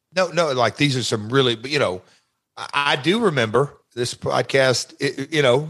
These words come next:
is a little bit of my, my, my recollection. Paulie, do you know what I was thinking when, and I'm talking about not immediately, but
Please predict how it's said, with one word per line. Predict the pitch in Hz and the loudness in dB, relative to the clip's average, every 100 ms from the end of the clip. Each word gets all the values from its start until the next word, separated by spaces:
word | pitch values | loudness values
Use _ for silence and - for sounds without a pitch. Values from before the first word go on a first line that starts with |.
| 160 | -4
is | 185 151 131 | -2 -2 -2
a | |
little | 135 135 | -2 -2
bit | 127 117 | -2 -4
of | 120 | 0
my, | 123 117 113 117 | 2 2 0 -2
my, | 123 117 123 | -2 -2 0
my | 127 | -2
recollection. | 117 135 127 120 147 156 123 98 _ _ _ 131 | 0 0 0 -2 -2 -2 -8 -12 _ _ _ 0
Paulie, | 156 | 0
do | 127 | 0
you | 156 | 0
know | 190 | 2
what | 151 | 4
I | 127 | 4
was | 131 - | 0 -2
thinking | 139 135 117 | -2 -2 -2
when, | 107 107 131 | -2 -4 -4
and | 135 | -4
I'm | 170 | -4
talking | 151 143 123 | 0 0 0
about | 110 98 - _ _ _ _ | -2 -2 -4 _ _ _ _
not | 135 135 | -2 -2
immediately, | 117 117 135 120 98 95 92 | -4 -2 0 0 -4 -8 -8
but | 78 95 | -8 -8